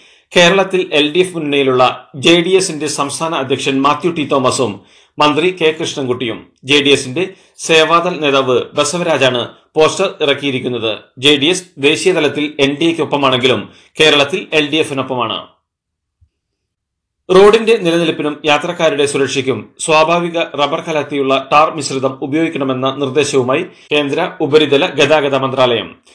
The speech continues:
ചിലവ് കൂടുതലാണെന്ന കാരണത്താൽ റോഡ് നിർമ്മാണത്തിൽ നിന്ന് റബ്ബർ ഒഴിവാക്കരുതെന്നും അധികൃതർ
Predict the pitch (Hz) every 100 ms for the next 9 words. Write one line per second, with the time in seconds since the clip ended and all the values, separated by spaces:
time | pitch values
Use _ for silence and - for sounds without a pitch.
0 | _ _ - 180 180 196 208 170 170 160
1 | 156 147 143 147 139 139 170 175 147 160
2 | 170 160 147 139 143 139 131 127 135 131
3 | 160 175 147 156 175 175 147 131 127 120
4 | 139 135 135 135 175